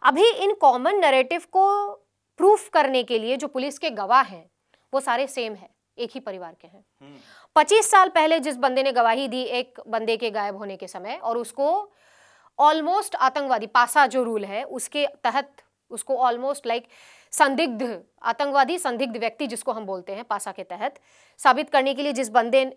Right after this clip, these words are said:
Speaker 1: जिस आदमी ने गवाही दी थी पुलिस की तरफ से, भुज पुलिस की तरफ से, उसके बेटे ने माजिद या उसके पहले वाले केस में एक ही परिवार से गवाही दी है।
Speaker 2: <laughs>
Speaker 1: ये है।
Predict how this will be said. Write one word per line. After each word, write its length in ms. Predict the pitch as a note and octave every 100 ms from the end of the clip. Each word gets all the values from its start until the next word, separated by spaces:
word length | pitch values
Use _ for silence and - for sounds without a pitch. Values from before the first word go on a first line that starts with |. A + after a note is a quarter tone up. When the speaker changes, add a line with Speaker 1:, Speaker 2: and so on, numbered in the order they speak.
| -
Speaker 1:
जिस 500 | E3+ A3 F#3+ C4+ -
आदमी 400 | - A#3 C4+ D4+
ने 220 | C#4 C4+
गवाही 360 | A3 A3 G#3+ C#4+
दी 140 | A3+
थी 220 | G3+ C4+
पुलिस 360 | G#4+ - A3+ A3
की 100 | G#3+
तरफ 240 | G#3 F#3
से, 160 | - C#4+
भुज 280 | A#3 G#3+ G#3
पुलिस 260 | A3+ G#3
की 100 | -
तरफ 220 | G3+ F3+ F3
से, 200 | C#4 F4 - - - - -
उसके 360 | E4 - G#4
बेटे 360 | F#4+ D#4 D#4+ D#4
ने 300 | E4 G#4 A#4 _ _ _ _
माजिद 440 | A#3 G#3+ B3+ G#3+ _ -
या 160 | A3+
उसके 260 | A3+ A3+ -
पहले 260 | - G#3+ G#3+
वाले 180 | G3+
केस 260 | F#3+ F3+ -
में 160 | A3 A3 _
एक 120 | A3+ A3
ही 80 | A#3
परिवार 320 | G#3 F#3 E3+
से 140 | -
गवाही 240 | E3+ F3 F#3
दी 140 | F3+
है। 180 | F3+ G3+ _ _ _ - -
Speaker 2:
<laughs> 240 | _ A#2+ _ _ _ _ _ G3+
Speaker 1:
ये 180 | C4
है। 240 | A#3 F#3